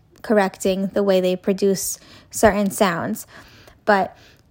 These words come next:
you also have to keep in mind, some sounds are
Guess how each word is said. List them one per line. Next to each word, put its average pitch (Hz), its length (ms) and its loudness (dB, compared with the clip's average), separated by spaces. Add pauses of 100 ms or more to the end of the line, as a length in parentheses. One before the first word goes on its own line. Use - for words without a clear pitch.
(140)
you 214 120 2
also 202 240 2
have 190 120 -4
to 208 100 -6
keep 220 180 -4
in 233 120 2
mind, 208 500 2 (400)
some 226 480 4
sounds 202 680 0 (400)
are 202 300 4